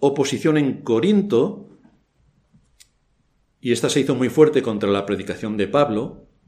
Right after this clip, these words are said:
que anunciaba a Cristo como el Mesías, no solo, ah, el alcance del Evangelio iba dirigido a los judíos, sino también a los gentiles, como estamos viendo.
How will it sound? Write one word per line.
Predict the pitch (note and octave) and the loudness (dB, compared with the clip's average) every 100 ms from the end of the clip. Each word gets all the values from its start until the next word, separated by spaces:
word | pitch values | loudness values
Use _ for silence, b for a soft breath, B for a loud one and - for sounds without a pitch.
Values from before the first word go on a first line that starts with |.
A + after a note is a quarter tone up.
| - | -2
que | B2+ | 0
anunciaba | G#2+ G#2+ F#2+ C#3 C3+ | 0 -4 -2 2 2
a | G#2+ | 0
Cristo | B2+ C#3+ - | -4 -4 -2
como | A2+ G#2 | -2 0
el | F#2+ | -2
Mesías, | F2+ - D#3 A#2+ D#3+ - - _ _ _ b b b b b b b b _ _ _ _ _ _ _ _ _ _ _ _ _ _ | -2 0 2 2 0 -8 -18 _ _ _ b b b b b b b b _ _ _ _ _ _ _ _ _ _ _ _ _ _
no | - D#3 | -2 0
solo, | D#3+ F3+ F3 D#3 D3+ - - _ _ _ _ _ _ | 4 6 6 4 0 -10 -20 _ _ _ _ _ _
ah, | C#3+ B2 A2 G2+ G2 G2+ | -2 -2 0 -4 -6 0
el | B2+ | 2
alcance | C3 D#3+ E3+ E3 | 4 2 0 2
del | D3 | 4
Evangelio | C3 A#2+ D#3+ D3 | 2 0 0 2
iba | C3+ C#3 | 4 4
dirigido | C3+ A2 D3 C3+ | 2 0 2 2
a | |
los | B2 | 2
judíos, | - B2 D3 F3 | -2 0 2 2
sino | C#3+ A2+ | 0 -4
también | G2 G2+ | -2 -2
a | A2 | -4
los | G#2+ | -4
gentiles, | A2 G#2+ B2+ C3+ | -6 -2 -2 -2
como | A#2 | -4
estamos | G#2 G2+ F#2+ | -6 -8 -4
viendo. | D3+ D3 F2 - | -2 -2 -4 -12